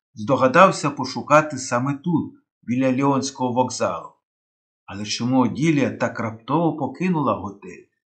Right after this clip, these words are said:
Чи не з'явиться вона знову десь у латинському кварталі? Боб вирішив ще раз побувати в тому підвальчику, де познайомився з гітаристом. Він сів за один із столиків, замовив собі шотландське віскі.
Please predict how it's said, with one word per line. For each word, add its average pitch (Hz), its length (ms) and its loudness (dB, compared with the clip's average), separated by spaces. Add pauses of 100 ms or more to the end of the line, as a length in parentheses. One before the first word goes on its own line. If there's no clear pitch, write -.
(120)
Чи 123 200 -6
не 123 140 0
з'явиться 190 600 2
вона 160 300 2
знову 151 400 0
десь 139 360 -2
у 127 120 -14
латинському 131 720 -6
кварталі? 113 600 -2 (300)
Боб 165 380 2
вирішив 175 520 -2
ще 180 300 2
раз 151 300 0 (140)
побувати 131 600 4
в 110 140 -12
тому 113 300 -4
підвальчику, 131 720 0 (260)
де 117 120 -4
познайомився 123 840 -2
з - 80 -10
гітаристом. 107 680 -6 (540)
Він 190 200 0
сів 139 320 -4
за 107 160 0
один 113 360 0
із - 160 -12
столиків, 170 580 -2
замовив 147 500 0
собі 113 380 -4
шотландське 113 720 -4
віскі. 92 480 -18